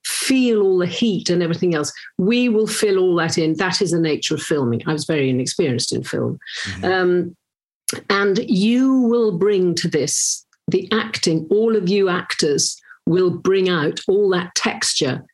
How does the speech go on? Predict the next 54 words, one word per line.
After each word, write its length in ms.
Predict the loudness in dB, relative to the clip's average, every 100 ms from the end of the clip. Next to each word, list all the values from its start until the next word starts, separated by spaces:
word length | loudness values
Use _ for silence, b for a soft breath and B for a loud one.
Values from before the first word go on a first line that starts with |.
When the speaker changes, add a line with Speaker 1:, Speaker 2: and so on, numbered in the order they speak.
| -4
Speaker 1:
that 160 | 0
you're 240 | 2 2 2
finding 380 | 0 0 0 0
in 80 |
the 40 | 0
book. 240 | -2 -4 -4
That's 380 | -2 0 -2 0
your 120 | 0
job. 340 | 0 -2 -4 B B
And 100 | -2
that 100 | 0
was 120 | 0
one 120 | 2 0
of 40 |
the 80 | 0 0
first 200 | -2 0
things 160 | -2 0
he 60 | 0
said 240 | -2 -2
to 100 | -2
me. 260 | -2 -2 -6 -6
And 180 | -2 0
I, 260 | 0 0 0
so 280 | 0 0 0
I 100 | 0
went 280 | 0 0
off 160 | -2 -2
and 100 | 0
did 160 | 0 0
that. 220 | -2 -2 -4 -2
I 140 | 0
went 200 | 2 2
off 160 | 0 0
and 120 | -2
found 440 | 0 -2 0 2 0
the 80 |
texture, 600 | 0 -4 -2 -2 0 -2 -4 B B B B B
um, 580 | 0 0 2 2 0 -4 _ _ _ _ _
within 720 | 2 2 4 2 4 2 0
the 100 | 0
books. 300 | 0 0 0
And 180 | 0 0
I 100 | 2
had 200 | 0 0
to 80 | 0
work 240 | 2 0
quite 240 | 0 -2 0
hard 420 | 0 2 0 -4 -2
on 340 | 0 2 2
my 320 | 2 0 0 0 0
voice 380 | 0 0 0 -2
'cause 180 | -2 0
I'm, 340 | 0 0 -2 -6 _ _ _ _
they, 300 | 0 0 -2